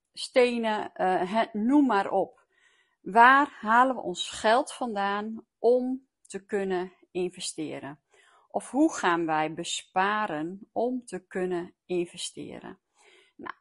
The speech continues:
daar ben ik, eh, druk mee bezig met die cursus en die zal in het najaar, eh, zal deze ook uitkomen.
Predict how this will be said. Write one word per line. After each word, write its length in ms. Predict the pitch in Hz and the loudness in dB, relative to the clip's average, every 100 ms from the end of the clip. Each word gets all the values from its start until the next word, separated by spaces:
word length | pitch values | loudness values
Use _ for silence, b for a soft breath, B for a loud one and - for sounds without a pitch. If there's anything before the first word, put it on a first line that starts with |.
| - | -16
daar 340 | - 208 214 | 0 4 4
ben 160 | 220 208 | 2 -2
ik, 200 | 196 - | -6 -10
eh, 300 | 170 165 156 | -8 -6 -6
druk 320 | 156 202 233 | -8 -4 -4
mee 160 | 214 185 | -2 -2
bezig 320 | 180 202 220 | -2 -2 -4
met 160 | 196 190 | -10 -12
die 120 | - | -14
cursus 460 | - 180 - 185 - | -10 -10 -10 -14 -8
en 140 | 160 | -6
die 100 | 160 | -6
zal 200 | 175 175 | -4 -2
in 140 | 165 | -2
het 140 | 151 - | -4 -4
najaar, 640 | 170 170 175 143 143 139 | -4 -2 -2 -4 -6 -10
eh, 200 | 160 143 143 | -12 -14 -14
zal 260 | - 156 | -10 -10
deze 300 | 147 151 151 | -8 -10 -8
ook 160 | - 160 | -12 -6
uitkomen. 800 | 180 214 - - 175 180 185 220 | -2 -2 -4 -10 -8 -6 -8 -10